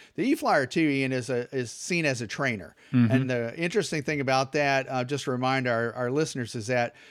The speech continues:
Speaker 1: this is an aircraft that'll have a, you know, a couple of hours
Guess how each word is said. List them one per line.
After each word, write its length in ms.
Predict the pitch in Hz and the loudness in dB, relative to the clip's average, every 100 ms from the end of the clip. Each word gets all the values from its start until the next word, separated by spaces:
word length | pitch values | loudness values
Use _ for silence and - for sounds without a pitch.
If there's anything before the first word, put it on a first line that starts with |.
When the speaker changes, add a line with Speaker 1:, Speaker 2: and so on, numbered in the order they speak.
| - _ _ | -20 _ _
Speaker 1:
this 300 | 113 156 196 | -2 2 2
is 160 | 214 151 | 2 2
an 240 | 156 139 | 0 0
aircraft 400 | 147 147 - 135 | 0 -2 0 -2
that'll 180 | 147 131 | 0 -2
have 220 | 135 131 | 0 0
a, 260 | 127 117 113 | 2 0 -2
you 160 | - 151 | -6 -2
know, 380 | 127 123 123 117 _ | 0 2 0 -4 _
a 80 | 143 | -10
couple 300 | 127 226 - | -2 -2 2
of 80 | 160 | 0
hours 680 | 147 147 160 151 131 123 - | 2 4 6 4 2 -2 -6